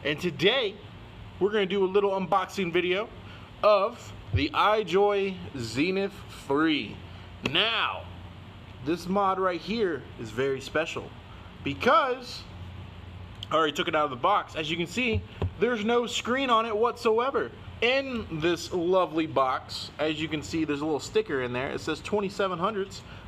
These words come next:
are included with this bundle. So you don't even have to buy batteries with this guy. You just gotta buy this kit and you already get batteries. So we'll go ahead and take off the sleeve and unbox it real quick.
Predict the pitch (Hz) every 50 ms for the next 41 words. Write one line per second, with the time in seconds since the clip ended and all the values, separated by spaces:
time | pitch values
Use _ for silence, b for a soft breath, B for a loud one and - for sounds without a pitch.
0 | B - 196 214 226 196 180 - - 220 262 220 220 170 156 196 196 185 196 185
1 | - - - - 185 254 277 226 233 269 - B B B B B B B - -
2 | - 240 269 285 285 294 - - - - - - - 180 208 240 240 226 214 214
3 | 208 208 185 226 220 196 202 208 233 262 254 226 190 175 175 170 180 - - 196
4 | 196 196 196 175 202 180 - - 185 190 190 185 185 175 - - 233 240 233 -
5 | B B B B B B - 143 165 185 202 202 196 196 185 185 180 190 165 160
6 | 170 185 202 196 139 90 87 - - B B B B B - - - 190 185 180
7 | 185 180 196 190 190 196 180 151 131 120 - - - - - - 202 190 196 185
8 | 180 180 180 156 - - 185 202 208 202 185 160 156 160 185 185 170 170 180 196
9 | 208 - 185 139 147 147 143 139 - 151 151 202 -